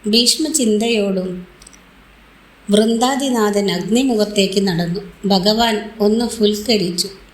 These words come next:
അഗ്നി പൊടുന്നനവേ അമർന്നിരുന്നു പോയി. കുട്ടികൾ കളിയായി വിളക്കൂതി അണയ്ക്കും പോലെ അഗ്നിയെ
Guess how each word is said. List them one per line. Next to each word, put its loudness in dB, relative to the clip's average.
അഗ്നി 0
പൊടുന്നനവേ 0
അമർന്നിരുന്നു 0
പോയി. -4
കുട്ടികൾ 0
കളിയായി 0
വിളക്കൂതി 2
അണയ്ക്കും 0
പോലെ 0
അഗ്നിയെ 0